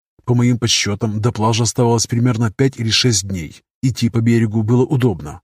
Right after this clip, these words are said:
Эта часть побережья была ровной, без нагромождения скал. Вскоре впереди мы увидели небольшие скалы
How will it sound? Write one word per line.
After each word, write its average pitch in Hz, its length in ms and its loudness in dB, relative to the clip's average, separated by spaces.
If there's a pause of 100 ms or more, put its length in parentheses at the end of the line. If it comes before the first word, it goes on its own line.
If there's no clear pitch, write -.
Эта 113 220 -2
часть 110 300 -2
побережья 110 420 0
была 117 240 2
ровной, 80 460 -4
без 113 180 0
нагромождения 120 640 0
скал. - 420 -6 (280)
Вскоре 110 400 0
впереди 110 480 0
мы 117 160 0
увидели 123 400 4
небольшие 117 460 0
скалы 73 460 -6